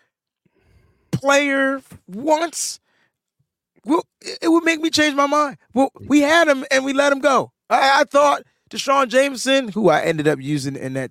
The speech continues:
number twenty-two picture that I put out there that was <laughs> supposed to be Jeremy McNichols, but it was definitely Deshaun Jameson.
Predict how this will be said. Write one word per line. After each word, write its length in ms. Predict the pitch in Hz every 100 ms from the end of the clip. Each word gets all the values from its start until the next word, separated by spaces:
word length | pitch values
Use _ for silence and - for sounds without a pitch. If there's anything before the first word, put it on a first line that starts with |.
| -
number 180 | 139 131
twenty-two 640 | 139 135 135 - 135 131 -
picture 280 | 131 131
that 160 | 123 123
I 60 | 123
put 180 | 131
out 140 | 127 120
there 140 | 123
that 120 | 120 110
was 100 | -
<laughs> 20 |
supposed 260 | 170 190
to 60 | 160
be 120 | 151
Jeremy 400 | 127 170 156 156
McNichols, 680 | 147 151 135 151 - 170 147
but 160 | 139 131
it 60 |
was 140 | 139 131 - -
definitely 340 | - 196 185 160
Deshaun 420 | 156 160 160 147
Jameson. 440 | 147 160 156 175